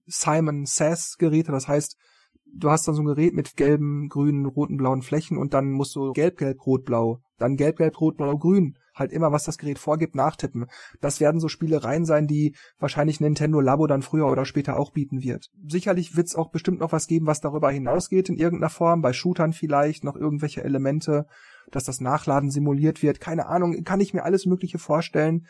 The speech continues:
weil viele Pappkonstrukte, die in dem Trailer zu sehen waren, waren ja schon wirklich sehr komplex. Gerade dieser Roboteranzug mit Gummi, das dann noch irgendwie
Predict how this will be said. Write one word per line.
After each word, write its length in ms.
weil 320
viele 320
Pappkonstrukte, 720
die 100
in 80
dem 120
Trailer 260
zu 140
sehen 200
waren, 200
waren 160
ja 100
schon 180
wirklich 240
sehr 140
komplex. 400
Gerade 240
dieser 180
Roboteranzug 800
mit 160
Gummi, 680
das 180
dann 100
noch 160
irgendwie 640